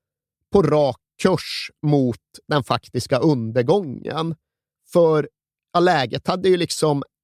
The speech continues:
redan varit kritiskt och det fanns inget ljus i någon tunnel. Men nu, nere i B, ja, då var ju allt så nattsvart att det inte gick att se vart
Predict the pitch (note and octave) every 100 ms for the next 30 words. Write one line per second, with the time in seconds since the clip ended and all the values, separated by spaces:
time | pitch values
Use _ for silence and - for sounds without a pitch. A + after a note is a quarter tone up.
0 | _ D#3 F3 D#3 B2+ A2+ B2+ B2 A#2 -
1 | C#3 D#3+ C#3 A2+ C3 A3 _ - - C3+
2 | - - - B1 - - - - - E3+
3 | D3 - C#3+ F#3 - - - G3+ E3 C3
4 | C3 B2 - - - _ - D3 D#3+ C#3
5 | A#2 - - - D3+ C#3 B2+ C3 C#3 A2+
6 | A2 D3+ D#3 E3 - _ _ _ _ -
7 | D3 A#2+ A2 C3+ A3+ - C3+ A2+ - D3
8 | D3 C3+ - C3 A#2+ G#2+ _ - G#3+ -
9 | - B1+ C3+ _ _ _ _ _ - E3
10 | A#2+ A2 G#3 F#3 B2+ - D3 C3+ A#2+ -
11 | - C3 A#2 _ - B2+ - _ - D#3+
12 | E3+ - _ - C#3 C3 - _ _ D#3+
13 | - - F3+ F3+ C#3 A#2+ - _ _ -
14 | C3 C#3 C3 B2